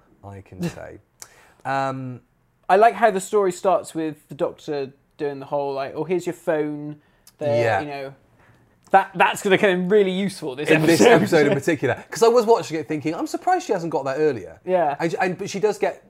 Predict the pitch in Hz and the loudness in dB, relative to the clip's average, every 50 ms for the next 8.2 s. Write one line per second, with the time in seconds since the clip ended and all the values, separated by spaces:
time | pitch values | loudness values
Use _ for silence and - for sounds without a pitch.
0 | _ _ 147 147 143 - 160 147 135 127 - - 180 160 135 - 101 95 95 92 | _ _ -12 -10 -4 -2 -2 -2 -2 -6 -8 -6 -4 -4 -4 -4 -10 -14 -16 -16
1 | 87 92 - 170 165 143 113 101 80 82 85 92 104 107 - - - _ 120 107 | -16 -12 -10 -8 -6 -6 -6 -8 -12 -16 -18 -18 -18 -18 -18 -20 -16 _ -14 -12
2 | 95 95 - - 101 - 147 156 - 104 98 101 98 95 92 - - - 98 101 | -12 -14 -16 -18 -14 -12 -12 -10 -10 -10 -10 -10 -10 -12 -12 -14 -16 -16 -18 -18
3 | 98 92 82 82 87 131 165 165 139 131 _ 151 139 135 - _ _ _ _ 110 | -20 -20 -20 -20 -18 -16 -16 -16 -16 -16 _ -18 -18 -18 -20 _ _ _ _ -18
4 | 151 147 170 165 156 151 165 160 143 127 135 - - - - _ - 135 139 - | -12 -8 -8 -8 -6 -4 -4 -4 -4 -6 -10 -14 -14 -20 -18 _ -16 -16 -16 -18
5 | _ - 123 135 131 113 101 - - 156 165 156 139 131 147 170 180 190 202 185 | _ -10 -6 -2 -2 -2 -2 -2 -2 0 2 4 4 2 2 0 -2 0 0 0
6 | 127 101 - _ - 165 170 196 214 196 180 - - - 190 190 196 202 202 175 | 0 -2 -6 _ -8 -6 -6 -4 -4 -6 -8 -6 0 4 6 6 6 6 4 0
7 | 151 - - 196 196 - 190 185 180 190 196 196 190 190 - 170 180 180 165 202 | -4 -4 -4 -4 -4 -4 -4 -6 -4 -4 -6 -8 -8 -10 -8 -4 -2 0 0 0
8 | 196 156 110 | 0 -2 -2